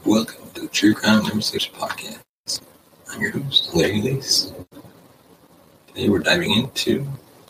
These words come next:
seven failed assassinations that could have changed history. First, we'd like to thank our sponsor, Pondex, for sponsoring this episode. Check them out today at pondex dot com.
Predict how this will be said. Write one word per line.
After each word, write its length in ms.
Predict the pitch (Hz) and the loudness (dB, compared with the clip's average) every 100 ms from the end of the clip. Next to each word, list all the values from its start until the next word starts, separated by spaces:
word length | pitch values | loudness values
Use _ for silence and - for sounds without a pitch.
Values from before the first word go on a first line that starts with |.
| - | -2
seven 400 | - - - - | 0 2 0 -2
failed 300 | - - - | -2 -2 2
assassinations 960 | - - - - - - - - - | 2 4 0 0 -2 -2 -6 -8 -8
that 120 | - - - _ - _ | -8 -16 -20 _ -20 _
could 300 | - 104 113 | 2 4 4
have 180 | 107 110 | 0 -4
changed 460 | - - 107 220 - | 0 4 4 4 -6
history. 500 | - - - - - - - - - - - - - | 0 2 2 -6 -12 -20 -20 -20 -20 -20 -20 -20 -12
First, 260 | - 101 - | -2 0 0
we'd 100 | - | 0
like 140 | - | -4
to 60 | - | -4
thank 240 | - - | -10 -10
our 80 | - | -6
sponsor, 400 | - - - - | -2 0 0 -2
Pondex, 440 | - 127 143 - | -4 -4 -4 -2
for 160 | - - | -4 0
sponsoring 420 | - - - - | 2 2 0 -2
this 180 | - 104 | 0 0
episode. 360 | - - 143 - - - - - - - | 2 2 0 -6 -16 -20 -18 -20 -8 -6
Check 180 | - - | -2 -4
them 100 | - | 0
out 120 | - | -2
today 220 | - - | 2 2
at 120 | - - | 2 -2
pondex 380 | - - - | -6 -2 -2
dot 240 | - - - | 2 2 2
com. 320 | - - 143 | -4 -2 -6